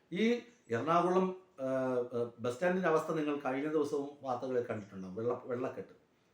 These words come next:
എപ്പോഴും വെള്ളക്കെട്ടാണ്, ചെളിയാണ്. അന-, ആ റെയിൽവേ സ്റ്റേഷനിലെ റെയിൽവേ ട്രാക്കിലൊക്കെ വെള്ളം കെട്ടി, വെള്ളം നിറഞ്ഞാണ് ഇങ്ങോട്ട് മറിയുന്നത്. ഒരു പക്ഷേ എങ്കിൽ ഈ റെയിൽവേ സ്റ്റേഷനിൽ സൗത്തിലെയും നോർത്തിലെയും ഒക്കെ കന-, കാ-, കാനകൾ,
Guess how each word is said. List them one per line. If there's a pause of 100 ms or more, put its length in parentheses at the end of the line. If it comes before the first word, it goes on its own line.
(160)
എപ്പോഴും
വെള്ളക്കെട്ടാണ്,
ചെളിയാണ്. (480)
അന-,
ആ (160)
റെയിൽവേ
സ്റ്റേഷനിലെ (380)
റെയിൽവേ
ട്രാക്കിലൊക്കെ
വെള്ളം
കെട്ടി,
വെള്ളം
നിറഞ്ഞാണ്
ഇങ്ങോട്ട്
മറിയുന്നത്. (1080)
ഒരു
പക്ഷേ
എങ്കിൽ
ഈ (480)
റെയിൽവേ
സ്റ്റേഷനിൽ
സൗത്തിലെയും
നോർത്തിലെയും
ഒക്കെ (260)
കന-,
കാ-,
കാനകൾ,